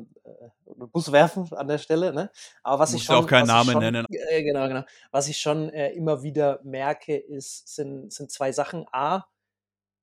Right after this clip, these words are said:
Speaker 1: es wird schwieriger. Also Recruiting ging früher einfacher. Das sind so Sachen, hey, die Sachen funktionieren nicht mehr, die ich jetzt mache. Warum ist es so und so weiter? Das heißt,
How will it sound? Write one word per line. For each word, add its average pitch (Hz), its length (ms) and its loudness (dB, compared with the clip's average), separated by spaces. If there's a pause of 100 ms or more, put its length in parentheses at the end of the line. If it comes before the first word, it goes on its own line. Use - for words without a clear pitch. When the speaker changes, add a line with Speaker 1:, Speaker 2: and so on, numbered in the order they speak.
Speaker 1:
es - 180 -4
wird 156 120 -2
schwieriger. 127 720 -4
Also 143 220 -6
Recruiting 170 1040 -6
ging 160 200 -8
früher 151 420 0
einfacher. 175 540 -2
Das 151 180 -8
sind 160 100 -10
so 143 100 -8
Sachen, 139 400 -8
hey, 143 320 -10 (220)
die 143 40 -12
Sachen - 280 -12
funktionieren 175 600 -6
nicht 165 180 -8
mehr, 160 180 -6
die 156 120 -12
ich - 140 -14
jetzt 156 240 -8
mache. 139 280 -10
Warum 131 240 -12
ist - 200 -12
es 160 100 -8
so 156 160 -8
und 147 100 -12
so 139 100 -10
weiter? 147 220 -6
Das - 140 -12
heißt, 143 240 -4